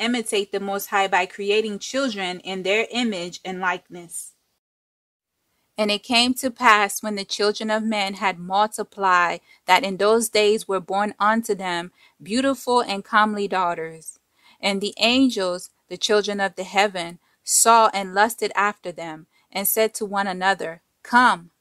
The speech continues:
let us choose us wives from among the children of men, and beget us children." If the people made in the image of the Most High are the same with the offspring of the angels, the Watchers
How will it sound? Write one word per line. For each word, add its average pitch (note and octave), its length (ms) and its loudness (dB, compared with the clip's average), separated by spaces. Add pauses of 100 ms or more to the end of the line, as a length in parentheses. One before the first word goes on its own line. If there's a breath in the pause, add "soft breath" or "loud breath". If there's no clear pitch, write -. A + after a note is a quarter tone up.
let A3+ 240 4
us C#4 160 2
choose B3+ 460 -4
us G#3 240 0
wives G3 480 2
from F#3+ 180 -4
among G3+ 380 -2
the G3 100 -6
children F#3+ 400 -4
of F3 140 -4
men, F#3 340 -8 (220 soft breath)
and F3+ 180 -6
beget G3+ 400 2
us G3 300 2
children." E3+ 680 -6 (960)
If C4+ 280 2
the D4 120 -2
people C#4 380 -2
made F#3+ 320 -2
in G3 160 -6
the F#3+ 120 -8
image G3 360 -6
of F#3 120 -4
the F#3 80 -6
Most F3+ 300 -6
High F3+ 260 0
are F3+ 180 0
the F3 120 -8
same F#3+ 380 -4
with F3 160 -10
the D#3+ 160 -12
offspring F3 500 -2
of E3+ 140 -10
the D3 160 -14
angels, E3 720 -6 (240 soft breath)
the F3 120 -4
Watchers F#3+ 760 2